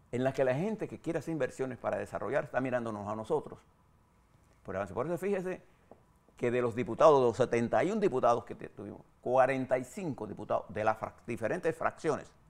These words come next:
¿m? Eh, eh, le dieron el, el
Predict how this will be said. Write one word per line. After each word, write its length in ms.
¿m? 120
Eh, 220
eh, 80
le 140
dieron 380
el, 400
el 200